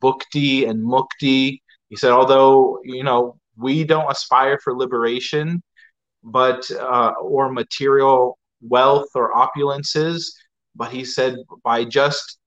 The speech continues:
doing kirtan, trying to attain bhakti, uh, all of these other things are included. And he said to me, they'll come with their hands folded to you.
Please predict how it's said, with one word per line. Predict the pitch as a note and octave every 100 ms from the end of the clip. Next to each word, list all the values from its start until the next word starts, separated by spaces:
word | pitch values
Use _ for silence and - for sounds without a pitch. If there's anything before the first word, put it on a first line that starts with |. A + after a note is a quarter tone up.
| _
doing | C3+ C3+ B2+
kirtan, | - C3+ C3+ B2+ B2 A2+
trying | - B2 B2+
to | - B2
attain | A2+ - A#2+ A2+ G#2 _
bhakti, | G#2+ A#2 - D3+ D#3 F3+ F#3 _ _ _ _ -
uh, | A2+ G2+ E2 - _ _
all | B2+ C#3 D#3
of | C#3+
these | C3+ C3 B2+
other | C#3 D3
things | D3 C#3+ C3+ B2
are | A#2 A2+
included. | A2+ - D3+ E3+ E3+ G#2+ -
And | A#2 A#2 A2+ -
he | G#2 A2+ A2+
said | - B2 B2
to | C3
me, | B2
they'll | A2 G#2+
come | - - B2+ C3
with | B2
their | A2+ G#2
hands | - A#2 A#2 A2 -
folded | A#2+ B2+ A#2 G2+ F2
to | - G#2+
you. | F#2 D#2+